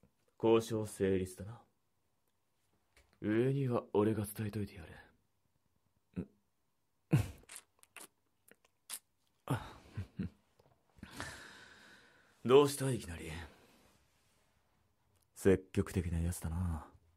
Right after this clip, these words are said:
俺の上に乗るなんて。キスの仕方も早速活かせているな。偉いぞ。お前も俺が欲しくなっ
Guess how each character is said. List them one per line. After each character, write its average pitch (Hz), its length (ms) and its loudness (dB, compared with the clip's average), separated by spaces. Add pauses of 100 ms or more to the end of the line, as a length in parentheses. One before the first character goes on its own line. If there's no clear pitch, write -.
(360)
俺 95 300 2
の 78 140 -2
上 80 160 0
に 76 120 -4
乗 76 100 -6
る 80 80 -4
な 78 100 -8
ん 76 40 -12
て。 - 260 -18 (2000)
キ 110 180 6
ス - 180 -4
の 85 80 -2
仕 - 220 -8
方 82 220 -6
も 85 180 -2 (100)
早 - 240 0
速 - 300 -4
活 95 100 0
か 95 80 -4
せ - 140 -10
て 80 80 -4
い 78 80 -2
る 78 80 -6
な。 90 260 -2 (880)
偉 80 220 6
い 76 40 0
ぞ。 90 220 -8 (1800)
お 113 140 10
前 151 240 6
も 147 140 2
俺 139 140 -2
が 143 100 -2
欲 139 180 -4
し - 100 -6
く - 80 -18
な 90 80 -8
っ - 40 -14